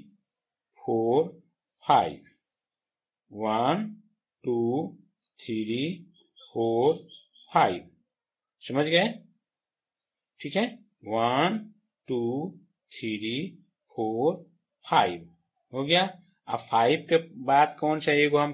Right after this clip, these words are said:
कैरिंग लिए थे ना, ये वाला वन,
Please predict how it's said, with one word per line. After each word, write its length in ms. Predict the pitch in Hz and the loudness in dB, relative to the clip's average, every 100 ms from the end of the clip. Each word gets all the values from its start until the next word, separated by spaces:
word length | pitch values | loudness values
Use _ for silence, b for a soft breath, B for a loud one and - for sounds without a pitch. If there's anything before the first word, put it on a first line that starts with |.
| - | 0
कैरिंग 360 | 131 135 156 | 2 4 2
लिए 200 | 151 160 | 2 2
थे 160 | 165 196 | 2 0
ना, 140 | 202 113 - _ _ _ _ - | -2 -4 -8 _ _ _ _ -4
ये 120 | 117 | 0
वाला 260 | 135 147 165 | 4 6 6
वन, 240 | 143 190 | 6 4